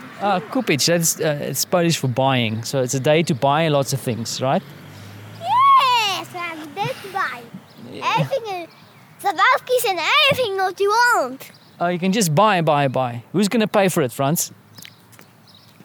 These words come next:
Speaker 1: Who's paying for all this?
Speaker 2: Hmm?
Speaker 1: Where's the money coming from?
Speaker 2: Oh, shoot.
Speaker 1: From me?
Speaker 2: From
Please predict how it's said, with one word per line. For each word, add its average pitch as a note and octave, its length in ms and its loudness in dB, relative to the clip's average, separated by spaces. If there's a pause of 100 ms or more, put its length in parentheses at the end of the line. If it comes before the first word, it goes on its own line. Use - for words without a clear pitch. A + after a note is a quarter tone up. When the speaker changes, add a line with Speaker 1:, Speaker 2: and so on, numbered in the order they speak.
(300)
Speaker 1:
Who's G#3+ 120 -6
paying G#3 280 -4
for E3+ 200 -10
all C3 120 -10
this? A2+ 300 -16 (460)
Speaker 2:
Hmm? G#4 400 -16
Speaker 1:
Where's F#3+ 200 -2
the A#3 80 -2
money G3 240 -2
coming E3+ 260 -6
from? A2+ 300 -16 (800)
Speaker 2:
Oh, C5 60 -2
shoot. D#4+ 220 -12 (1300)
Speaker 1:
From E3 200 -6
me? B3+ 160 -2
Speaker 2:
From E4+ 340 2